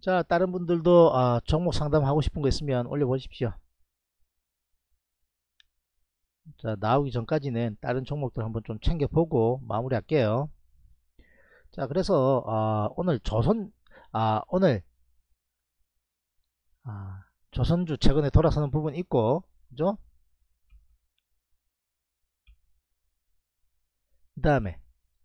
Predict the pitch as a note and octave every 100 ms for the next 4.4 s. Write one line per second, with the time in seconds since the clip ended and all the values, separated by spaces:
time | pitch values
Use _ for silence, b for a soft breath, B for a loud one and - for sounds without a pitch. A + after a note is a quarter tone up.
0 | _ - - - - A2 F3 F3+ B3 F3+
1 | B2 A#2+ C3+ C3 G2+ - G#2+ A#2+ F3 -
2 | F#3+ G3 G3 F#3 D3 B2+ D3 C3 C3+ A#2
3 | - - - D3+ A#2+ C#3+ C#3 A2 B2+ G#2+
4 | G#2+ G#2+ F#2